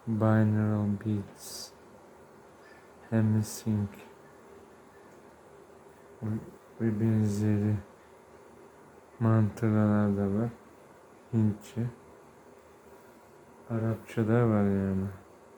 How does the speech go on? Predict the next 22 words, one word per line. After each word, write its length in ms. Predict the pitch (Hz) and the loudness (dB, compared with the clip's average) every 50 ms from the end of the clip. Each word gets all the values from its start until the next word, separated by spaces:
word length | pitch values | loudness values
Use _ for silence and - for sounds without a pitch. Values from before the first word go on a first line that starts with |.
| - - - - | -20 -20 -12 -6
Onlarda 720 | 113 107 107 104 107 107 107 107 110 110 110 110 110 110 113 | -4 -2 -2 0 0 0 0 0 0 0 -2 -2 -2 0 0
da 80 | 117 113 | 0 2
zikirler 840 | 107 110 110 107 107 - - - 113 107 107 110 107 107 107 104 | 2 0 0 -2 -4 -6 -6 -4 -2 0 0 0 0 0 0 0
var 120 | 107 110 120 | 0 0 0
ya. 240 | 135 143 139 123 110 - - - - - - - - - - - - - - - - - - - - - - | 0 0 0 -2 -2 -6 -10 -16 -20 -20 -20 -20 -20 -20 -20 -20 -20 -20 -20 -20 -20 -20 -20 -20 -20 -14 -12
Bravo. 520 | 110 104 104 104 104 104 104 104 101 101 98 - - - - - - - - - - - - - - | -10 -8 -8 -6 -6 -6 -4 -4 -4 -6 -6 -10 -14 -20 -20 -20 -20 -20 -20 -20 -20 -20 -20 -10 -4
Hepsi 500 | 113 113 117 - - - - - 110 107 | -2 -2 -2 -2 -6 -10 -6 -4 0 2
geçerli 680 | 107 110 107 107 - - 110 110 107 107 107 104 104 - - | 4 4 2 2 0 -2 0 2 2 2 2 0 -2 -4 -4
gibi. 260 | 107 104 101 104 107 107 - - - - - - - - - - - - - - - - - - - - - - | -4 -4 -2 -2 -4 -4 -6 -10 -18 -20 -20 -20 -20 -20 -20 -20 -20 -20 -20 -20 -20 -20 -20 -20 -20 -20 -12 -6
Biz 320 | 117 113 110 107 104 104 110 | -2 -2 0 0 0 2 0
de 120 | 113 - - 120 | 0 0 0 0
onu 260 | 113 113 113 110 110 | 2 2 2 4 4
da 200 | 110 110 104 101 | 4 4 4 4
başaralım. 680 | 110 104 104 - - - 110 104 104 104 104 120 135 143 143 - - - - - - - - - - - - - - - - - - - | 2 0 0 -4 -6 -4 -2 -2 0 0 0 0 -2 -2 -6 -10 -14 -20 -20 -20 -20 -20 -20 -20 -20 -20 -20 -20 -20 -20 -20 -16 -14 -14
Bu 180 | - - - | -12 -10 -8
kışı 340 | - 113 - - - - - | -6 -6 -6 -6 -6 -8 -6
atlattık. 760 | - - - - - - 117 110 104 104 - - 143 135 127 - - - | -6 -8 -10 -12 -10 -6 -4 -2 -2 -4 -6 -8 -8 -8 -8 -10 -10 -6
Şimdi 440 | 120 117 117 113 113 113 110 110 110 | -4 -2 0 0 0 0 0 0 -2
bu 80 | 123 | -2
yazı 500 | 147 139 120 113 113 104 101 113 113 110 | 0 2 4 4 4 4 2 0 0 2
da 100 | 110 113 | 2 2
atlatalım. 880 | 117 - - 117 113 - - 113 107 104 - - 113 107 117 135 151 | 2 2 -2 -4 -8 -6 -6 -4 -4 -4 -4 -6 -4 -2 -2 -2 -2